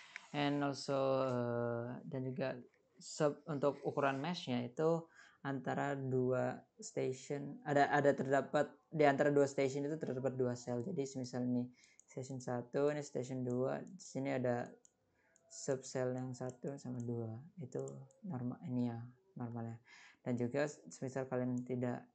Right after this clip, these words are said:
ini nggak harus, ini hanya patokan awal aja. Kalian bisa otak-atik mesh-nya. Di sini banyak, kalian bisa gunakan variasinya.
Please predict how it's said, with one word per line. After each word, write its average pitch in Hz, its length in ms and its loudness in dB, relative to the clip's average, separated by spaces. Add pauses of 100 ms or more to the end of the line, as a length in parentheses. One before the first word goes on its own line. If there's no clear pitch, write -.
(300)
ini 143 400 -4 (800)
nggak 139 200 0 (120)
harus, 127 400 -2
ini 151 220 -2
hanya 131 340 -2
patokan 127 320 -4
awal 123 320 2
aja. 131 320 2 (640)
Kalian 131 240 2
bisa 127 320 -2
otak-atik 131 460 -4
mesh-nya. 123 400 -4
Di 123 80 -8
sini 135 240 -6
banyak, 123 560 -8
kalian 127 240 0
bisa 127 160 -4
gunakan 127 320 -4
variasinya. 120 640 -4